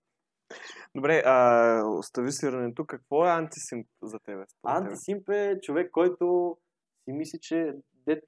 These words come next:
Speaker 2: малко се държи като рокер, де. В смисъл, малко го раздава, „Въобще не ми пука, ти къде си, ти какво правиш, въобще не ме интересува, а, имаш нужда, ми, ако искаш, ти ела“, примерно, да се
Speaker 1: М.
Speaker 2: видиме. Н-,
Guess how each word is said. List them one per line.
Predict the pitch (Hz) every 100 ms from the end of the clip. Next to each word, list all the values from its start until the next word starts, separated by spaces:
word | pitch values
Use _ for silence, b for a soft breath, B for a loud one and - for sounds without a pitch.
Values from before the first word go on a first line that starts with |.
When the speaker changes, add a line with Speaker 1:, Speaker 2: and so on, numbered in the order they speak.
| 104 139
Speaker 2:
малко | 175 190 190
се | 139
държи | 147 185
като | - 120
рокер, | 127 127 87 _
де. | 85
В | _ _ _ _ _ _ -
смисъл, | 143 151
малко | 135 147 156 151 131
го | 123
раздава, | 110 135 135 135 131 _ _ _ _
„Въобще | _ 147 127
не | 123
ми | 117
пука, | - 120 123 113 107 104 - _ -
ти | 127
къде | - 110 110
си, | - 101 98 _ _
ти | 120
какво | 120 113
правиш, | 110 101 95 _ _
въобще | _ _ 135
не | 131
ме | 117
интересува, | 107 101 95 _ 104 98 98 _ _ _ _ _
а, | 113 110 104 98 92 _
имаш | 135 135 123
нужда, | 143 147 139 139 135
ми, | 143 143 _ _ _ _
ако | 139 - 135
искаш, | 120 127 -
ти | 120
ела“, | 95 80 80 - _ _ _
примерно, | 92 90 87 90 90 _
да | 123
се | 123
Speaker 1:
М. |
Speaker 2:
видиме. | 110 - 92 92 _ _ _ _ _ _
Н-, | 180